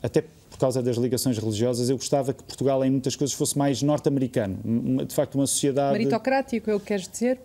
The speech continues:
Speaker 1: Eh, bem, hoje a palavra tem um peso, uma conotação negativa em muitos quadrantes, mas sim, que fosse mais relacionada, de facto, com, com aquilo que é o nosso trabalho, do que necessariamente com, com a tua família. Quem tu és, és filho de quem?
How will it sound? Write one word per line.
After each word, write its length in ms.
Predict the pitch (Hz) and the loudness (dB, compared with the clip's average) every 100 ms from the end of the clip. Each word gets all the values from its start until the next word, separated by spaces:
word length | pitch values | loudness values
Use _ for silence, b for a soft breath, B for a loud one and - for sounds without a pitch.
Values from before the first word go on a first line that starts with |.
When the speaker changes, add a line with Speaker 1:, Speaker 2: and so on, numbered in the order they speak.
| 427 | -6
Speaker 1:
Eh, 160 | - 151 | -6 0
bem, 280 | 170 160 165 | 2 2 2
hoje 280 | 160 160 160 | 2 2 0
a 20 | |
palavra 380 | 160 156 139 151 | 0 0 0 0
tem 180 | 151 | 2
um 140 | 147 139 | 4 2
peso, 340 | 151 147 127 | 2 2 2
uma 140 | 143 135 | 0 2
conotação 400 | 147 147 143 147 | 2 2 2 2
negativa 420 | 135 - 139 139 | 0 0 0 2
em 40 | |
muitos 260 | 139 131 - | 2 0 0
quadrantes, 440 | 143 135 143 - | 0 2 0 2
mas 160 | 160 160 | 0 2
sim, 280 | 196 165 123 | 2 2 0
que 100 | - | -4
fosse 340 | - 156 160 | -2 0 0
mais 260 | 156 170 143 | 0 2 0
relacionada, 680 | 139 156 143 151 123 107 113 | 0 0 0 2 2 0 -2
de 80 | |
facto, 440 | - 139 139 - - | -2 -2 -2 -4 -6
com, 200 | 139 127 B B B - | -2 -2 B B B -2
com 60 | |
aquilo 260 | 123 147 131 | 0 0 0
que 160 | - | 0
é 60 | 143 | 0
o 100 | 131 | 2
nosso 320 | 127 123 - | 2 0 -2
trabalho, 560 | 120 113 117 123 135 143 B B B - | -2 0 0 0 -2 -6 B B B -8
do 240 | 117 143 | -2 0
que 140 | 147 147 | 0 0
necessariamente 1200 | 139 127 - 143 135 135 127 131 135 131 - 131 - | 0 2 2 2 2 2 2 2 2 0 -2 -6 -4
com, 380 | 135 127 - - - _ - - | -2 -2 -2 -8 -16 _ -20 -4
com 80 | 123 | -2
a 20 | |
tua 140 | 135 | -2
família. 640 | - 123 123 113 107 98 95 - | -2 0 2 0 -2 -4 -10 -8
Quem 140 | - 139 | -4 -2
tu 160 | - 123 | 0 -2
és, 200 | 98 104 | -2 -4
és 100 | - | -6
filho 180 | 123 | -6
de 80 | 110 | -6
quem? 240 | - 101 | -4 -6